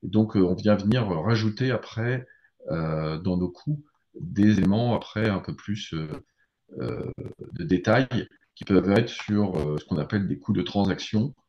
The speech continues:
On va pouvoir venir estimer, euh, d'autres, euh, d'autres élé-, d'autres éléments financiers comme des achats de machines, euh, des achats de prestations de services, euh, et, euh, et tous les autres coûts, euh, induits, euh, qu'on peut avoir.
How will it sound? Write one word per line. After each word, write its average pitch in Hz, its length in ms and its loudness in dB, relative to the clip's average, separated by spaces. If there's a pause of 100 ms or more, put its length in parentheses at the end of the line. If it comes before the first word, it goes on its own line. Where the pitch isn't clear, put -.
(200)
On 82 120 -2
va 80 60 -2
pouvoir 95 440 2
venir 98 320 2
estimer, 98 600 0 (360)
euh, 82 420 -2
d'autres, 98 420 -2
euh, 76 560 -2
d'autres 104 220 4
élé-, 95 180 6
d'autres 107 380 0
éléments 92 300 4
financiers 101 680 0 (460)
comme 98 200 4
des 85 180 2
achats 92 220 0
de 90 60 2
machines, 104 640 4
euh, 80 280 -2
des 92 220 -2
achats 87 200 -4
de 80 60 -8
prestations - 440 -6
de 95 60 0
services, 95 720 -2
euh, 76 260 -8 (840)
et, 87 140 -2
euh, 78 380 -2
et - 140 -4
tous - 140 -6
les 95 180 6
autres 92 160 2
coûts, 110 240 6
euh, 90 140 4
induits, 92 360 0
euh, 85 100 2
qu'on 85 120 -6
peut 92 120 -2
avoir. - 180 -4